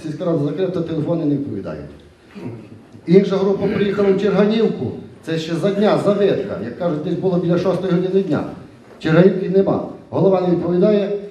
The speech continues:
секретар не відповідає. Розумієте, і дуже важко так працювати.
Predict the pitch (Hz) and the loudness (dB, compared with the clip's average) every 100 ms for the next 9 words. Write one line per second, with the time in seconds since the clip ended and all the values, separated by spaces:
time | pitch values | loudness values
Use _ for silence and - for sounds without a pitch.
0 | - - 165 170 196 170 185 180 170 165 | -16 -10 -6 0 0 2 0 0 -2 -2
1 | 113 87 - - - - - - - - | -2 -4 -10 -16 -20 -20 -20 -20 -20 -20
2 | - - - - - - - - 120 156 | -20 -20 -20 -20 -20 -20 -20 -16 -8 -2
3 | 220 190 143 - 170 165 143 - - 175 | 0 2 0 -2 2 2 2 -4 -2 2
4 | 185 185 180 147 151 175 165 - 151 185 | 4 4 2 2 -2 -4 -4 -4 -4 -2
5 | 202 165 | 0 0